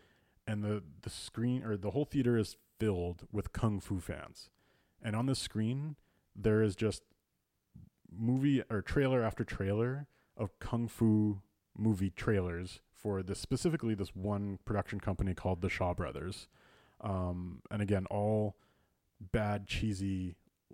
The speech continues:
dubbed English, all over-exaggerated, uh, sound effects for twenty minutes of just all these trailers going back to back. And, like, the, uh, the audience there is just eating it up. Like, they loved it.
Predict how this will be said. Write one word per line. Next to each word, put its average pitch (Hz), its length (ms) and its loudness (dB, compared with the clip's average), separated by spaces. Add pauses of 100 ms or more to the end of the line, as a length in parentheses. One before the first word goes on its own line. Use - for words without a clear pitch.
(280)
dubbed 95 360 0
English, 85 580 -6
all 90 580 0
over-exaggerated, 92 880 2 (340)
uh, - 360 -10
sound 202 320 -2
effects - 460 -6 (460)
for - 120 -4
twenty 120 320 4
minutes 98 340 0
of 92 60 -2
just 92 260 -6
all 104 160 0
these 95 160 0
trailers 90 340 -2
going 90 160 -6
back 90 180 -6
to 101 60 -10
back. 90 220 -6
And, 92 100 -6
like, 90 220 -6
the, 95 160 -4 (640)
uh, 53 300 -12
the 107 160 -6
audience 107 340 0
there 92 160 -2
is 87 80 -2
just 90 180 -6
eating 101 200 0
it 92 80 -2
up. 90 160 -6
Like, 87 100 -8
they 98 120 0
loved 98 280 -2
it. - 200 -10